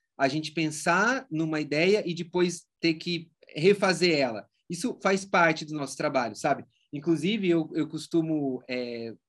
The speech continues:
faz-, falar o seguinte, assim, quando a gente faz a primeira versão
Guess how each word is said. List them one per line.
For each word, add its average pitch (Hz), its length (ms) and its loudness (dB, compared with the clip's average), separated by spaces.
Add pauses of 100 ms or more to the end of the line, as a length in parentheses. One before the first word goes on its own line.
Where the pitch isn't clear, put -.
(280)
faz-, 135 260 0 (100)
falar 143 280 0
o - 40 -2
seguinte, 180 460 -4
assim, 147 320 -6 (460)
quando 185 240 2
a 190 40 2
gente 180 380 -4
faz 160 240 0
a 165 60 -2
primeira 175 480 0
versão 180 680 0